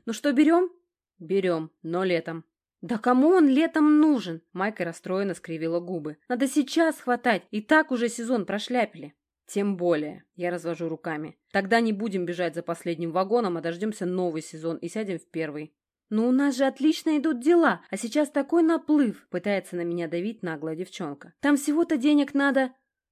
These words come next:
А сколько мне ещё надо в гейшу? И когда я собираюсь указать Майке на её место, активизируется Геныч.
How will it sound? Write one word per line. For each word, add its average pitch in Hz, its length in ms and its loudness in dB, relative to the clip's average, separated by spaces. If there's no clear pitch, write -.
А 180 120 -8
сколько 220 680 -4
мне 202 300 -2
ещё 156 280 -12
надо 165 400 -8
в 160 100 -16
гейшу? 147 720 -10
И 165 120 -8
когда 185 340 -2
я 190 60 0
собираюсь 190 500 -2
указать 185 380 -6
Майке 190 400 -4
на 180 180 -4
её 180 160 -4
место, 220 320 -4
активизируется 165 760 -8
Геныч. 143 480 -12